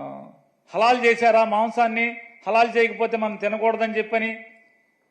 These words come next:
సోఫా మీద కూర్చోకూడదు, రంజాన్ మాసంలో కింద కూర్చోవాలి,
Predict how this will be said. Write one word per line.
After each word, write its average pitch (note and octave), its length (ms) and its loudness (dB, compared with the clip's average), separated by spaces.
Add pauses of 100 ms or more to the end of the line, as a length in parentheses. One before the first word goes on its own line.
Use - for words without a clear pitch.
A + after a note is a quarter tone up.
(140)
సోఫా A3+ 360 4
మీద A#3 140 -2
కూర్చోకూడదు, G#3+ 680 -2 (920)
రంజాన్ A3 420 0
మాసంలో A3+ 440 -2
కింద A3 220 -6
కూర్చోవాలి, A3+ 640 0